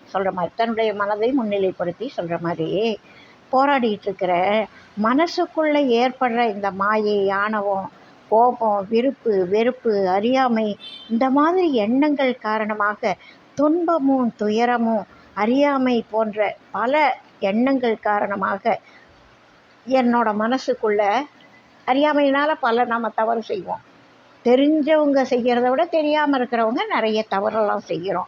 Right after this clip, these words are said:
இல்லையா? அதன் காரணமாக நானு துன்பங்கள், துயரங்கள்லாம் அனுபவிக்கிறேனே. இந்த, ம், எல்லா உயிரினங்களுக்கும் உண்டானது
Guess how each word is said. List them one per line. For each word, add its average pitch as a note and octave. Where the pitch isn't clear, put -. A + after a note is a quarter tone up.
இல்லையா? F#3
அதன் C4
காரணமாக A#3
நானு A3+
துன்பங்கள், B3
துயரங்கள்லாம் G3+
அனுபவிக்கிறேனே. F#3+
இந்த, F#3
ம், B3+
எல்லா A#3+
உயிரினங்களுக்கும் B3
உண்டானது G#3